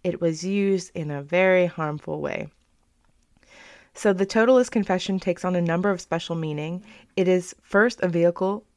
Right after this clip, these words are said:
for the kind of personal purification which we have just discussed, a means of maintaining a perpetual inner emptying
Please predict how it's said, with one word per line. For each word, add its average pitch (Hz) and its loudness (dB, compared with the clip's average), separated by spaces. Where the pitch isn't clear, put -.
for 185 2
the 175 0
kind 175 0
of 160 -4
personal 185 0
purification 190 -2
which 160 -6
we 170 -2
have 160 -4
just 247 0
discussed, 165 -8
a 190 0
means 170 0
of 165 0
maintaining 170 -2
a 151 -6
perpetual 226 -4
inner 185 0
emptying 175 -4